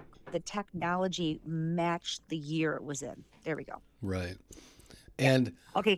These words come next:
Speaker 1: continue to go on. Sorry. I mean, this is something, you know, I watched and it was really good. So, yeah.
Speaker 2: Well, I mean, just, uh,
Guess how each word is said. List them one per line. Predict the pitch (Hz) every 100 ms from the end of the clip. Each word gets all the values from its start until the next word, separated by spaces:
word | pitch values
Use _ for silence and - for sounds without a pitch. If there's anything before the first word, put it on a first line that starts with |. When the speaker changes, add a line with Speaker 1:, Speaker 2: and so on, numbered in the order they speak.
| -
Speaker 1:
continue | 226 208 226
to | 226
go | 202
on. | 175 156
Sorry. | 156 147 147 -
I |
mean, | 170 165 165
this | 165
is | 175
something, | 170 156 151 156 147 - - -
you |
know, | 151 147
I | 147
watched | 143 139 147 -
and | 143
it |
was | 131 131
really | 147 139 127
good. | - -
So, | - -
yeah. | - - - -
Speaker 2:
Well, | 147 160
I |
mean, | 156 143
just, | 139 139 - -
uh, | 117